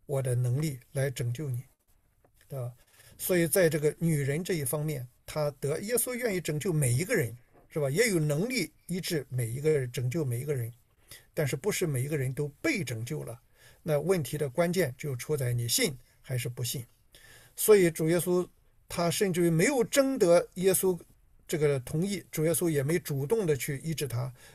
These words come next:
但是因着信，他就可以直接支取主耶稣医治的大能。那么主耶稣的评论就是说：“你的信救了你了。”是吧？所以这个对我们今天是多么大的安慰。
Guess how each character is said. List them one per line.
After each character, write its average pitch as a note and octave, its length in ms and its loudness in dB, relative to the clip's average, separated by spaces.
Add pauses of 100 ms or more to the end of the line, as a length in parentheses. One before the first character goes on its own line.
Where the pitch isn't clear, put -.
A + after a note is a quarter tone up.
但 E3+ 120 2
是 D3+ 140 2
因 E3 160 0
着 E3 80 0
信， B3+ 340 2 (480)
他 E3 160 0
就 D#3 220 0
可 C3+ 180 -6
以 C#3 200 0
直 D3 260 -4
接 D#3+ 340 2
支 C#4+ 200 -2
取 - 280 0 (600)
主 C3 160 -2
耶 C3 100 2
稣 C#3 300 -2
医 E3+ 240 0
治 - 160 -4
的 A#2+ 100 -4
大 A#2+ 220 -8
能。 A#2 180 -14 (760)
那 E3+ 100 2
么 D#3 140 4
主 C3 120 -2
耶 C3+ 80 2
稣 C#3 160 0
的 C#3 120 0
评 C3 260 -4
论 C#3 180 -2 (240)
就 C3+ 140 -4
是 B2 80 -4
说 C3+ 280 -2
：“你 C3 120 -2
的 B2 100 -2
信 C3 380 -2 (640)
救 C3+ 200 -4
了 A#2+ 120 -2
你 A2+ 140 -8
了。” B2+ 220 -16 (680)
是 C#3+ 80 -6
吧？ A#2+ 180 -6 (460)
所 E3+ 180 0
以 D3+ 80 2
这 F3 140 2
个 C#3+ 140 2
对 E3+ 120 -2
我 C3+ 160 -2
们 C3 140 -2
今 F3 160 -2
天 F3+ 260 0
是 D#3 200 -6
多 A2+ 120 -4
么 B2 120 -2
大 B2 160 -2
的 B2 80 -4
安 E3+ 320 -2
慰。 E3 180 0